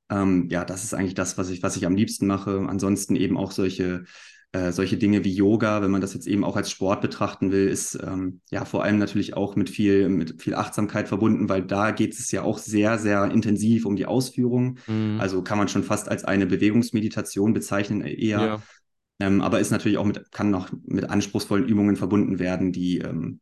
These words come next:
Speaker 1: die Muskeln beanspruchen oder eben auch
Speaker 2: Mhm.
Speaker 1: einfach dehnen. Ja, das,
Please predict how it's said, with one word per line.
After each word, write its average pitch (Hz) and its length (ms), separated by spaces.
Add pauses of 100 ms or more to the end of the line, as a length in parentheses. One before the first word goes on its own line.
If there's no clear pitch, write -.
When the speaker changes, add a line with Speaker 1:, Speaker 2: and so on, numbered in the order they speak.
Speaker 1:
die - 60
Muskeln 107 340
beanspruchen 98 680
oder 92 220
eben 107 200
auch 101 80
Speaker 2:
Mhm. - 60
Speaker 1:
einfach 95 220
dehnen. 98 560 (560)
Ja, - 180
das, - 340